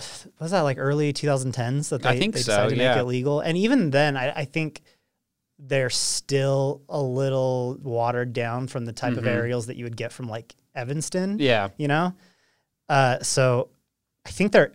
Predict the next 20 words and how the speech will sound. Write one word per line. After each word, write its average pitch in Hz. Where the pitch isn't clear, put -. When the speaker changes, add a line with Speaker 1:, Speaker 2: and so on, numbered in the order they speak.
Speaker 1:
are 151
still 156
kind 127
of 156
restrictions 175
on 165
it, 180
but 135
yeah, 151
those, 151
yeah, 156
they, 147
they, 151
they 156
legalized 123
those. 113
And, 107
but 156
even, 196
like, 139